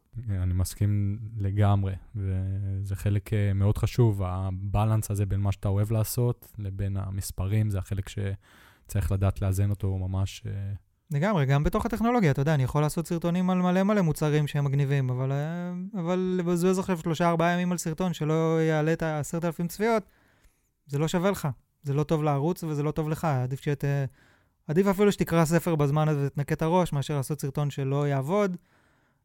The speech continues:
Speaker 2: אה, האמת שלפני כמה ימים היה לי פגישה עם איזה יוטיובר גדול כזה, התייעצות על, אה, איך לשפר ומה לעשות,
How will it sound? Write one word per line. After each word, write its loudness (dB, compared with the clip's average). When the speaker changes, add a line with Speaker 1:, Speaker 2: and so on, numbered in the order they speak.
Speaker 2:
אה, -4
האמת 0
שלפני 2
כמה 2
ימים 2
היה 4
לי 2
פגישה 0
עם 0
איזה -2
יוטיובר -2
גדול 0
כזה, -4
התייעצות -4
על, -2
אה, -4
איך -6
לשפר -2
ומה -2
לעשות, -2